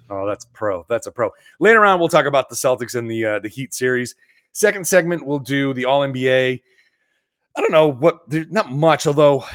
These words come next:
I guess we could talk about Embiid and the people in Utah probably pissed off. And, uh, but let's just start here with the Golden State Warriors and the Dallas Mavericks. A ten-point game, Jake. Close one. Nail biter. What a, what a, what a back and forth battle this was.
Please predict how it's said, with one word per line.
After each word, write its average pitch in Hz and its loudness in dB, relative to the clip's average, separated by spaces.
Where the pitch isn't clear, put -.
I 131 -6
guess 147 -6
we - -14
could 143 -10
talk 151 2
about 139 0
Embiid 135 -4
and 123 -6
the 113 -16
people 143 -6
in 135 -4
Utah 135 -2
probably 110 -4
pissed 107 -10
off. 107 -6
And, 131 -4
uh, 131 2
but 127 -2
let's 190 2
just 214 -6
start 175 4
here 143 0
with 120 -4
the 123 -10
Golden 170 0
State 151 -4
Warriors 127 -2
and 127 -6
the 117 -10
Dallas 120 0
Mavericks. 117 -4
A 135 0
ten-point 208 0
game, 196 -2
Jake. 185 0
Close 277 8
one. 190 2
Nail 240 6
biter. 175 4
What 196 6
a, 156 4
what 202 4
a, 170 6
what 202 6
a 143 -8
back 214 4
and 180 -2
forth 170 0
battle 156 4
this 135 0
was. 120 0